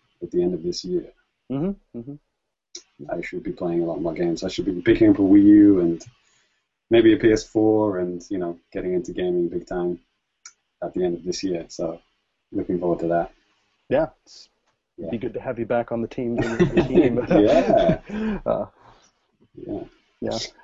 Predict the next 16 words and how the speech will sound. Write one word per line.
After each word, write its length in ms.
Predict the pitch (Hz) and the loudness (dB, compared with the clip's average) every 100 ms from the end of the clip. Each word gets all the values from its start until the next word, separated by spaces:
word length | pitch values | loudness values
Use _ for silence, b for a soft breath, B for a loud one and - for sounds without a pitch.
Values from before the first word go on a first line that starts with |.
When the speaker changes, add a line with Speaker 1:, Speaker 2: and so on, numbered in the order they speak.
| b b | b b
Speaker 1:
So 140 | - | -2
what 100 | 110 | 4
about 160 | 120 - | 6 6
you, 100 | 156 | 6
Speaker 2:
So, 60 | 143 | 4
Speaker 1:
Dan? 180 | 98 - - _ - | -2 -4 -10 _ 0
Speaker 2:
yeah, 220 | 185 214 | 4 6
I 80 | 196 | 4
guess 180 | 185 175 | 4 2
as 140 | 160 | 0
for 120 | - | -2
me, 320 | 139 143 147 | 0 2 2
um, 300 | 131 131 131 123 | 0 -2 -4 -2
last 240 | 143 - | -2 -2
month 200 | 151 143 | -2 0
I 160 | 131 | 0